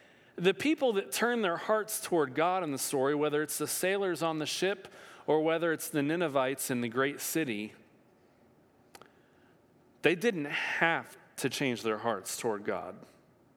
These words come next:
But they do. And that's, that's the beauty of the story, because it is the, the, it is the supposed man of God, the prophet, the speaker of God's words,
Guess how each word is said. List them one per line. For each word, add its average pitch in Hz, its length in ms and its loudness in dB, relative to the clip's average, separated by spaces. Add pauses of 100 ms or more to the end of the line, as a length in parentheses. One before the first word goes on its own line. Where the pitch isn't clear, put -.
(1040)
But - 120 -6
they 180 80 2
do. 156 300 -2 (2750)
And 160 180 6
that's, 254 380 0
that's 208 260 4
the 208 120 2
beauty 247 280 2
of 196 80 0
the 175 80 2
story, 226 300 2
because 190 320 0
it 202 100 4
is 214 160 0
the, 185 220 2 (120)
the, 180 260 0
it 214 100 2
is 220 160 -2
the 214 100 0
supposed 254 580 2
man 214 300 0
of 170 160 -2
God, 131 600 0 (380)
the 147 140 4
prophet, 208 720 2 (640)
the 175 140 4
speaker 262 640 2
of 156 180 -2
God's 196 420 2
words, 147 640 2